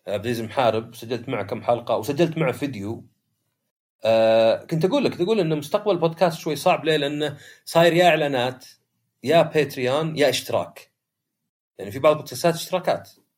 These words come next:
يعطونك آر إس إس فيد خاص فيك بإنك تشترك. باتريون لا،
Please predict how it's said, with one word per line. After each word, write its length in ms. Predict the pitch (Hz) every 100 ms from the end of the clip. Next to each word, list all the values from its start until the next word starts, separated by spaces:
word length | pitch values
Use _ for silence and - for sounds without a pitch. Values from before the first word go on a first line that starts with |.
| _ _ -
يعطونك 300 | 120 180 160
آر 100 | 139
إس 140 | 127 131
إس 140 | -
فيد 200 | 139 123
خاص 320 | - 120 -
فيك 320 | 143 180 - _ _ _ _
بإنك 220 | 160 156
تشترك. 480 | 139 - - - - _ _ _ _ -
باتريون 520 | 190 196 175 180 185
لا، 320 | 160 110 -